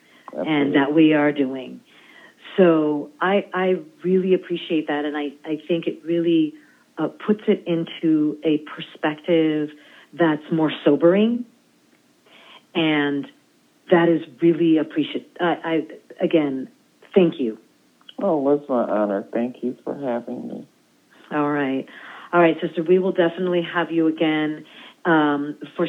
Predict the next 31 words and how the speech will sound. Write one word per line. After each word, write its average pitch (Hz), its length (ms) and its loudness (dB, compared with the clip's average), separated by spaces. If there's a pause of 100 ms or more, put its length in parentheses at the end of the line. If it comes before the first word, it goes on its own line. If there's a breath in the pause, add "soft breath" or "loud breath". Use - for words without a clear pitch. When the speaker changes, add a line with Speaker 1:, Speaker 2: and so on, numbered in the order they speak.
(100)
Speaker 2:
sure, 170 220 0
because, 151 500 0 (220)
uh, 147 320 -4 (100)
we 160 220 4
are 165 100 2
gonna 160 220 -2
be 151 500 2 (260 loud breath)
focusing 160 540 0
on 147 440 -2
Yafeo 156 720 0
at 156 160 0
least 156 400 2
for, 151 500 -2 (360 loud breath)
um, 143 500 0 (260 loud breath)
the 180 80 6
rest 160 300 2
of 165 140 -2
this 156 120 2 (140)
week. 151 300 4 (120)
And, 143 520 -4
um, 139 380 -2
then, 151 540 0
uh, 147 340 -4
of - 160 -10
course, 156 240 0 (420 loud breath)
you 160 220 6
know 151 500 0 (240 loud breath)
who, 151 480 2
um, 139 260 -4
Ifuma 180 920 2
is. 175 60 -8